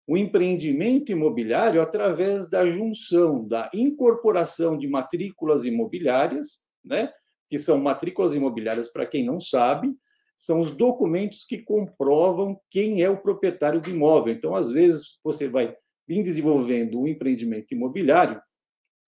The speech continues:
você precisa alcançar uma medida adequada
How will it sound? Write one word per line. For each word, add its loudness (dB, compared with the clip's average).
você -2
precisa 0
alcançar 0
uma -2
medida -2
adequada 0